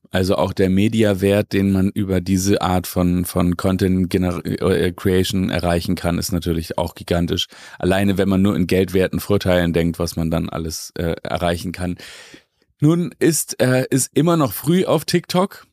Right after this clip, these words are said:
nicht mehr ganz früh und du gehörst, wenn man sowas, äh, äh, zumindest im Rahmen einer App wie TikTok sagen kann, zu den erfahrenen Hasen. Lass uns mal auf das vor uns liegende dreiundzwanzig blicken. Was empfiehlst du den Menschen ab heute unbedingt zu tun?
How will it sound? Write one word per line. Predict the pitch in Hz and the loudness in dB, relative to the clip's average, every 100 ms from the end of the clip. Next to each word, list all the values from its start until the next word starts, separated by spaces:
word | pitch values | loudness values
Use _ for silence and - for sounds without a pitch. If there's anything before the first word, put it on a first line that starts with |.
| _ | _
nicht | 120 135 | 0 2
mehr | 139 131 | 2 2
ganz | 113 139 170 | 2 0 -2
früh | - 175 180 | -2 0 0
und | - 131 | 0 -2
du | 127 | 0
gehörst, | 131 127 143 143 | 2 4 4 2
wenn | 131 | 2
man | 131 123 | 2 2
sowas, | 123 123 127 - | 2 2 0 -2
äh, | 82 117 113 - | 0 2 0 -2
äh, | 107 | -4
zumindest | 104 120 139 139 | -2 2 2 2
im | - 107 | 2 4
Rahmen | 104 120 | 4 2
einer | - 98 101 101 | 2 2 2 0
App | - 131 - | -2 -4 -2
wie | 104 | -2
TikTok | 127 120 110 98 | -2 -2 -4 -2
sagen | 107 117 107 | 0 0 -2
kann, | 110 | -2
zu | 104 110 | -2 -2
den | 104 - | -2 -4
erfahrenen | - - 101 101 95 87 | -4 -2 0 0 0 0
Hasen. | 101 123 123 139 - - - - | 2 2 0 -4 -6 -20 -20 -4
Lass | 117 139 | 0 0
uns | 156 131 | 0 2
mal | 143 131 135 | 4 4 4
auf | 101 120 | 2 0
das | 123 113 | 0 2
vor | 143 147 | 2 2
uns | 131 | 2
liegende | 135 135 131 | 0 0 0
dreiundzwanzig | 113 107 113 110 - 117 143 139 143 - 113 | 0 0 2 0 0 0 0 0 -2 -6 -4
blicken. | 117 131 - 135 135 - | 0 0 0 0 0 -2
Was | 95 107 120 - - - - | -2 0 0 -2 -4 -4 -2
empfiehlst | 110 - 131 127 - | -2 0 0 0 -2
du | 117 | -2
den | 107 107 | 0 2
Menschen | 104 113 - 113 | 2 0 0 -2
ab | - 101 - | -2 -4 -2
heute | 107 120 123 | 0 2 2
unbedingt | 107 123 110 110 104 | 2 2 2 0 -2
zu | 104 | -6
tun? | - 131 147 185 | 0 2 2 0